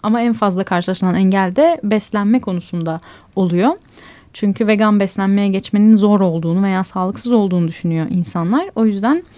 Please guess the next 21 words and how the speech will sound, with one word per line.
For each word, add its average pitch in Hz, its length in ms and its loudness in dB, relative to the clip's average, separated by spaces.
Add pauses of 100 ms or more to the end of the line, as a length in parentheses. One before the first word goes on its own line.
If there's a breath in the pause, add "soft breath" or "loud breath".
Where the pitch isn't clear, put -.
(420 loud breath)
bugün 247 360 4 (180)
vegan 220 320 2
beslenmeyi 170 500 -2
konu 185 220 -4
etmek 170 300 -8
üzere 220 480 -4
çok - 240 -8
değerli 196 320 0
bir 226 60 -2
konuğum 220 380 2
var 180 140 -2
stüdyoda. 190 560 -4 (800)
Özellikle 190 540 -2
de - 80 0
sosyal 208 380 0
medyayı 190 540 -2 (120)
sıkı - 260 -12
takip 175 400 -2
eden 185 380 -2
veganların 185 600 2
ve, 202 160 0